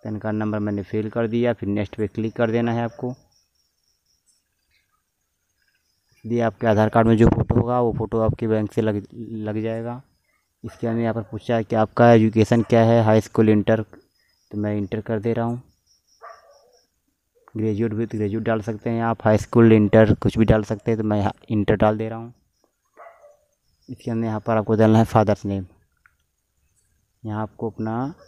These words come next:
पिताजी का नाम पहले मिस्टर लगा दीजिए, फर्स्ट नेम, मिडिल नेम, लास्ट नेम डाल देना है आपको, पिताजी का नाम डाल देना है आपके।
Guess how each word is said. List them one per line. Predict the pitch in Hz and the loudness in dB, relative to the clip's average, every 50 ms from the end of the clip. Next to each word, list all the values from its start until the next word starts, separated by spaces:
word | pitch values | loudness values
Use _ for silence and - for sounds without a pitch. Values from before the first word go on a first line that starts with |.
| _ _ _ _ - | _ _ _ _ -12
पिताजी | 117 - 113 107 107 107 | -10 -8 -8 -8 -8 -8
का | - 110 | -8 -6
नाम | 110 110 110 98 | -6 -6 -6 -6
पहले | 110 104 107 | -6 -4 -4
मिस्टर | 107 107 101 - - 117 | -4 -4 -6 -6 -6 -6
लगा | 107 110 110 110 110 | -4 -4 -4 -4 -4
दीजिए, | 110 107 107 113 113 117 120 123 - _ _ _ _ _ _ _ _ _ _ - | -6 -6 -6 -6 -6 -6 -6 -8 -12 _ _ _ _ _ _ _ _ _ _ 0
फर्स्ट | - - 120 120 117 - - _ - - | 0 2 2 0 -4 -8 -14 _ -6 -4
नेम, | 117 117 117 120 120 117 113 107 | -2 -2 -2 -2 -2 -2 -2 -2
मिडिल | 104 101 113 110 | -4 -4 -4 -2
नेम, | 117 113 113 117 117 117 113 110 | 0 0 0 0 2 2 2 2
लास्ट | 107 107 110 107 - - | 2 2 0 -2 -4 -2
नेम | 120 117 113 110 | -2 0 2 4
डाल | 107 101 101 101 | 4 4 4 4
देना | 101 113 113 117 | 2 2 2 2
है | 113 113 113 | 2 2 2
आपको, | 110 - - 120 - | 0 -2 -4 -6 -6
पिताजी | - - - 110 104 104 107 | -2 0 0 2 2 2 0
का | - 110 107 | 0 0 2
नाम | 107 107 110 110 | 2 2 2 4
डाल | 110 110 110 104 | 4 4 4 4
देना | 113 110 113 | 2 0 0
है | 110 113 | -2 -6
आपके। | 113 110 - - - | -8 -12 -14 -14 -16